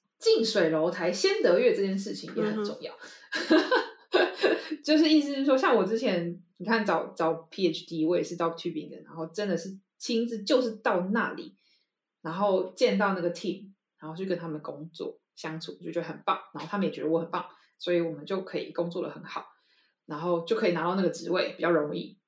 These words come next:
Speaker 1: 对，那工作，比如说在P N G工作，当初也是，虽然是线上的，但是我们线上互动跟其他人也是互动得很好，还有跟主管们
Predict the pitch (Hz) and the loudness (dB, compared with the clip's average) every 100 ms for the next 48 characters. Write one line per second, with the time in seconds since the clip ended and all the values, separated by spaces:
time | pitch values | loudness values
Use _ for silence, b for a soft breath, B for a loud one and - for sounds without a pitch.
0 | _ - - - _ _ 220 202 - - | _ -4 -4 -6 _ _ 0 0 -2 -14
1 | _ _ _ _ - 220 233 277 196 - | _ _ _ _ 2 4 6 4 4 2
2 | - - 175 214 226 220 196 160 165 165 | -4 -2 0 2 0 2 0 -2 -4 -4
3 | 165 165 170 214 226 226 226 - 247 240 | -4 -4 -2 0 0 -2 -4 0 0 0
4 | 220 190 - - - 208 226 226 226 165 | 0 0 -2 -4 0 2 2 4 4 4
5 | 196 165 151 202 196 208 185 151 156 226 | -2 -2 -4 -2 0 0 -2 -2 -2 0
6 | 196 208 170 160 226 175 208 175 170 165 | 2 0 -2 -2 -2 0 0 0 -4 -6
7 | - 165 165 151 - - 190 170 - - | -10 -6 -6 -6 -8 -6 -6 -8 -8 -4
8 | 214 190 160 156 151 - - b b b | -2 -2 -4 -8 -10 -10 -12 b b b
9 | 180 180 170 - 190 190 160 165 147 | -2 0 0 -2 -4 -4 -2 -2 -2